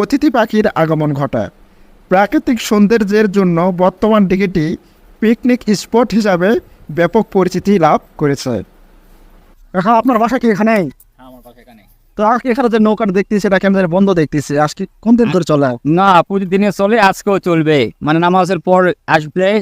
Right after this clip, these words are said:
Speaker 3: আসার পর চলবে এটা।
Speaker 2: ও।
Speaker 3: এখানে একটা লোক আছে, এনে এখানে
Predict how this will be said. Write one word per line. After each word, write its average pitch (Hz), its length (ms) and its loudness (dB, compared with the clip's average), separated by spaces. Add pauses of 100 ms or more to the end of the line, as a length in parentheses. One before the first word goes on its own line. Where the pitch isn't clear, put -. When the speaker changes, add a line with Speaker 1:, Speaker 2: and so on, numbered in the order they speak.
(560)
Speaker 3:
আসার 147 280 0
পর 196 140 -2
চলবে 160 300 0
এটা। 110 200 0 (380)
Speaker 2:
ও। 143 240 -20
Speaker 3:
এখানে 151 260 2
একটা 165 240 0
লোক 165 200 0
আছে, 165 240 0 (180)
এনে 165 180 2 (320)
এখানে 135 260 2